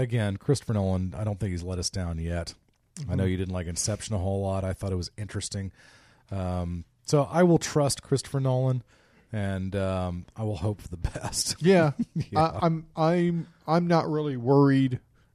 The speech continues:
Speaker 2: that
Speaker 1: Yeah.
Speaker 2: it's gonna be a disaster. I, I, I,
Speaker 1: Oh,
Speaker 2: I,
Speaker 1: no.
Speaker 2: I'm confident it's gonna be a competent
Speaker 1: No.
Speaker 2: movie, and
Speaker 1: I don't think it's gonna be a disaster. I'm just afraid that it's gonna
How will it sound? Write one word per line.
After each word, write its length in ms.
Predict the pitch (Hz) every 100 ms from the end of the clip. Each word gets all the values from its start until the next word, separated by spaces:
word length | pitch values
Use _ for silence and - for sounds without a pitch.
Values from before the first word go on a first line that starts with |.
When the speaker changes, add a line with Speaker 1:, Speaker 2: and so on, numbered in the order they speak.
| -
Speaker 2:
that 160 | 135
Speaker 1:
Yeah. 40 | 131
Speaker 2:
it's 120 | 127
gonna 200 | 151 131
be 120 | 123
a 40 | 117
disaster. 640 | 107 104 110 104 117 113
I, 40 |
I, 680 | 123 110 76 - 135 131 143
I, 40 | 147
Speaker 1:
Oh, 160 | 202
Speaker 2:
I, 80 | 185
Speaker 1:
no. 160 | 190 175
Speaker 2:
I'm 220 | 170 175
confident 520 | - 180 165 160 143
it's 140 | 131
gonna 140 | - 135
be 100 | 127
a 40 |
competent 540 | - - 139 156 131 135
Speaker 1:
No. 60 |
Speaker 2:
movie, 400 | 127 123 120 117
and 340 | 127 113 110 107
Speaker 1:
I 60 | 185
don't 120 | 220
think 100 | 202
it's 80 | 170
gonna 140 | 165 135
be 80 | 120
a 40 |
disaster. 640 | 104 92 107 107 104 107
I'm 140 | 101 131
just 160 | 120
afraid 340 | - 123 110 98
that 80 |
it's 180 | 98 92
gonna 380 | - 110 95 90